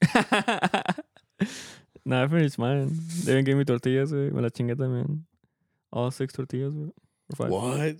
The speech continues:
Speaker 2: For real?"
Speaker 1: I was just making tacos, bro. I was just like
Speaker 2: I know. It's 'cause,
Speaker 1: <laughs>
Speaker 2: it's 'cause, uh, here's what, whenever they ask us if we want food,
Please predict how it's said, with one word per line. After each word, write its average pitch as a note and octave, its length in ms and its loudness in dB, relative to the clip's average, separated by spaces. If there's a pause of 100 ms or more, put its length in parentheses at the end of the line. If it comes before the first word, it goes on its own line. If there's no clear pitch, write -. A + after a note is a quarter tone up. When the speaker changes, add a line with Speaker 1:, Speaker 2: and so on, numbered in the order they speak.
Speaker 2:
For C3+ 180 2
real?" G#3 300 2 (420)
Speaker 1:
I - 40 -2
was B2+ 80 0
just C#3 60 -2
making D3 220 2
tacos, C#3+ 240 0
bro. C#3 120 -2
I - 20 0
was B2 100 -4
just C3 100 -6
like A2 140 -6 (420)
Speaker 2:
I A2+ 140 2
know. F3 220 8
It's D#3 140 2
'cause, D3 260 -6 (380)
Speaker 1:
<laughs> - 0 - (160)
Speaker 2:
it's G#3 200 6
'cause, E3+ 180 0
uh, D3 340 2 (380)
here's D#3+ 260 4
what, D#3+ 280 -2 (240)
whenever C#3+ 420 2
they D#3+ 140 2
ask C3+ 320 2
us C#3 240 -4
if A#2+ 140 -8
we B2 100 -2
want A#2 240 -2
food, B2+ 400 -4